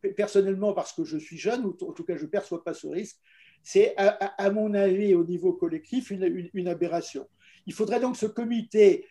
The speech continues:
international qui petit à petit donnerait, euh, des solutions. Enfin, les deux autres, euh, une autre solution, euh, que Virginie Tournay, une de vos collègues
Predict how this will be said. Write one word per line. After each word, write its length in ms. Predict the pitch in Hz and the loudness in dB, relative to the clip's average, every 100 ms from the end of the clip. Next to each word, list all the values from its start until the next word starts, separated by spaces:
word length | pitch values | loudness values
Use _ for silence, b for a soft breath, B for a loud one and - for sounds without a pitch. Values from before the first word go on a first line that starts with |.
| B | B
international 840 | 208 214 220 202 202 - 196 269 - | 0 2 2 2 0 0 0 0 0
qui 140 | 247 | -2
petit 380 | - 302 339 349 | 0 0 0 0
à 60 | 214 | -2
petit 380 | - 202 202 _ _ _ | -2 -8 -8 _ _ _
donnerait, 440 | 196 202 202 220 - | 2 4 4 4 4
euh, 260 | 170 170 156 | 2 2 6
des 160 | 180 | 6
solutions. 540 | 180 190 180 160 - - - _ _ _ - | 8 8 6 0 -12 -14 -16 _ _ _ -8
Enfin, 380 | 190 247 285 262 _ - - - _ _ _ _ | -2 0 0 -2 _ -20 -18 -20 _ _ _ _
les 140 | - 143 | -6 0
deux 280 | 165 - 185 | 4 6 10
autres, 280 | 196 - | 8 8
euh, 440 | 143 139 135 - - | 0 0 -2 -6 -8
une 160 | 156 165 | -2 4
autre 140 | 208 | 4
solution, 580 | - 196 190 - 208 - _ _ _ _ - | 8 6 6 0 0 0 _ _ _ _ -12
euh, 100 | 147 | -10
que 300 | - 175 170 | 2 4 6
Virginie 520 | 156 185 - 180 196 | 4 0 0 -4 -4
Tournay, 400 | - 180 170 185 | -2 -2 2 4
une 120 | 180 | 2
de 100 | 139 | 0
vos 160 | 147 147 | -2 -2
collègues 540 | 143 156 170 170 - | 0 2 4 2 -2